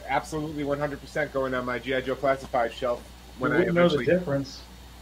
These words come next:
Speaker 1: Dude, they're, they're awesome. They're better than the, the actual G I Joe Classified Red Ninjas.
Speaker 2: What else does he come with? He comes with, what, like, two sides, or what is that?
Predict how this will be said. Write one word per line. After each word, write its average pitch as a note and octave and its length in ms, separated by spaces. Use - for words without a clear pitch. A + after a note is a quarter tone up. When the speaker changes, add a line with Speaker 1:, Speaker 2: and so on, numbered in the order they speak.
Speaker 1:
Dude, G#3 200
they're, F3+ 160
they're E3 280
awesome. D3+ 320
They're D3 140
better G#3 320
than G3 240
the, F#3+ 380
the F#3 140
actual F3+ 340
G F3+ 160
I F3+ 60
Joe F3 140
Classified F3 600
Red A2+ 140
Ninjas. G2 600
Speaker 2:
What F3+ 180
else G#3 160
does G#3 120
he A3+ 100
come A#3+ 260
with? A#2+ 220
He B2+ 100
comes D3+ 240
with, D3 100
what, B2+ 180
like, A2 180
two D3+ 120
sides, E3 600
or A#2+ 80
what C3+ 180
is B2+ 60
that? A2+ 220